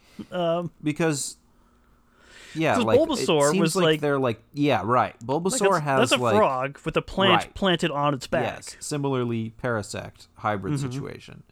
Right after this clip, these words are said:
Speaker 2: But, like, Bellsprout, that's all plant.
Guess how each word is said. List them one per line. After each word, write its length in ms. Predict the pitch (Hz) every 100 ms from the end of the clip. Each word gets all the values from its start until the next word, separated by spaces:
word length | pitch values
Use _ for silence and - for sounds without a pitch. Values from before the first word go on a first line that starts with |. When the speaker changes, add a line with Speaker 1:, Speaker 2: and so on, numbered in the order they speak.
| _ _ _ - _ _
Speaker 2:
But, 160 | 139 135
like, 360 | 143 123 - _ -
Bellsprout, 760 | 110 139 143 - 107 95 87 87 _ _ _ _ _ _ _ _ _ _ _ _ _ _ _ _ _ 98
that's 320 | 110 127 -
all 160 | 151
plant. 600 | 127 135 135 85 - -